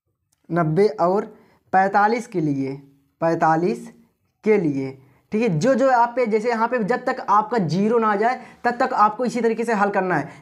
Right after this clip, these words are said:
जैसे ये तो अभी छोटा है, ठीक है, यहाँ पे दो सौ पच्चीस छोटा है, एक सौ पैंतीस छोटा है,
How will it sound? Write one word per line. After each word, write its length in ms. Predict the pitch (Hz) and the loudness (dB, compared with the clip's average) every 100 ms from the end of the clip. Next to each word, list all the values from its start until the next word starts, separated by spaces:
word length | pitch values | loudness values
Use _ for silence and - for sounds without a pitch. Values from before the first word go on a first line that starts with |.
| 165 | -4
जैसे 240 | 170 233 | 0 2
ये 80 | 233 | 2
तो 100 | 233 | 2
अभी 120 | 220 | -2
छोटा 320 | 226 196 190 | -2 -2 0
है, 180 | 208 220 | 0 0
ठीक 180 | 208 220 | -2 0
है, 120 | 226 | 0
यहाँ 180 | 190 190 | 2 0
पे 160 | 196 214 | 0 0
दो 140 | 180 | 0
सौ 120 | 202 220 | -2 -2
पच्चीस 340 | 202 208 196 | -2 -2 -2
छोटा 220 | 190 185 | -2 -2
है, 60 | 202 | -2
एक 60 | |
सौ 60 | 202 | -2
पैंतीस 280 | 202 202 196 | -4 -4 -4
छोटा 240 | 185 185 | -2 0
है, 420 | 202 202 - - | 0 -2 -14 -20